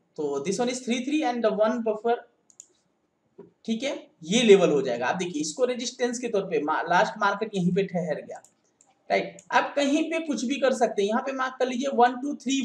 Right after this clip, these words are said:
फ़ोर, थ्री फ़ोर प्लस सेवन, right? तो ये हो जाएगा फ़ोर वन। तो यहाँ पे फ़ोर वन को mark कर लेते हैं यहाँ पे फटाफट से और प्लस वन हो जाएगा फ़ोर टू, ये लेवल हो जाएगा। आप देखिएगा market यहीं से गिरा या नहीं गिरा।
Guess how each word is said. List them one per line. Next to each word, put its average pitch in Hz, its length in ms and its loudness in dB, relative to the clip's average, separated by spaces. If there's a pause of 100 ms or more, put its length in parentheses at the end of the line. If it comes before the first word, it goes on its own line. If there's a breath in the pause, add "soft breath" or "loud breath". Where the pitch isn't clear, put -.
फ़ोर, 117 260 -6 (600)
थ्री 302 280 2
फ़ोर 311 240 2 (140)
प्लस 285 300 -2
सेवन, 180 400 4 (240)
right? 185 400 2
तो 196 60 -6
ये 226 120 0
हो 254 60 8
जाएगा 262 300 2
फ़ोर 220 280 6
वन। - 280 -4 (440)
तो - 20 -8
यहाँ 214 140 0
पे 254 140 -4
फ़ोर 233 240 6
वन 254 160 0
को 254 160 -4
mark 233 260 0
कर 247 120 2
लेते 240 220 2
हैं 247 60 -4
यहाँ 233 120 0
पे 254 140 -8
फटाफट 233 560 4
से 254 140 -6 (400)
और - 120 0
प्लस 254 300 2
वन 254 140 2
हो 240 160 4
जाएगा 254 320 4
फ़ोर 208 280 4
टू, 170 240 -6
ये 208 200 -4
लेवल 233 260 6
हो 233 120 2
जाएगा। 247 280 -2
आप 190 100 -6
देखिएगा 220 380 -2
market 170 420 -4
यहीं 175 180 -2
से 190 160 -2
गिरा 143 240 -2
या 131 120 0
नहीं 117 200 -8
गिरा। - 280 -20